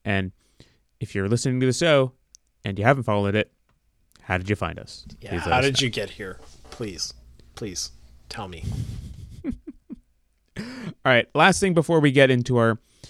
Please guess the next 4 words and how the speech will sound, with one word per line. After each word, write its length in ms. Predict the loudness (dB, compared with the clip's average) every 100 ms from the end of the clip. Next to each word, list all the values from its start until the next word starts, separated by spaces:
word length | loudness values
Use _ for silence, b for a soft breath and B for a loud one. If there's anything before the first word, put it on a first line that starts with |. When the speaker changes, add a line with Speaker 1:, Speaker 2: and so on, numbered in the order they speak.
| b b 4
Speaker 1:
interview 680 | 6 8 4 6 6 6 4 -2 -20 -20 _ _ _
with 360 | 2 4 4 0 -6
Sam 380 | 0 2 2 6
Gardner 440 | 8 8 6